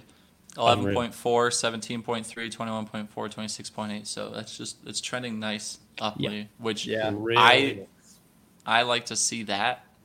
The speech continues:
Speaker 2: Um, I like to see something a little bit more consistent in a direction where you can see that they're getting him more involved rather than something that's, like, up and down like this,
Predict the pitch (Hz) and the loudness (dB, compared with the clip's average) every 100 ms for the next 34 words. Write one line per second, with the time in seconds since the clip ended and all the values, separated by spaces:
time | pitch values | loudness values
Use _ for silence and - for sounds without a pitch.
0 | _ - 113 107 107 104 104 110 - - | _ 0 4 6 4 2 -2 -4 -4 -6
1 | 117 113 107 107 110 107 107 107 107 110 | -4 -4 -4 -4 -4 -4 -4 -6 -2 0
2 | 104 107 104 - 110 110 104 107 104 107 | 0 -2 -4 -4 -4 -6 -6 -6 -2 -2
3 | 107 - 110 107 104 104 - - - 110 | -2 -6 -4 -2 -2 -4 -10 -20 -12 -8
4 | 110 104 120 110 110 110 110 110 107 110 | -4 -2 0 0 0 0 0 0 0 0
5 | 110 107 110 113 131 123 110 110 107 110 | 0 -2 2 4 4 4 2 2 0 -4
6 | 104 107 107 107 104 107 107 110 104 104 | -6 -6 -6 -6 -8 -6 -6 -6 -4 -4
7 | 107 101 101 110 120 127 - | -4 -8 -8 -8 -6 -8 -14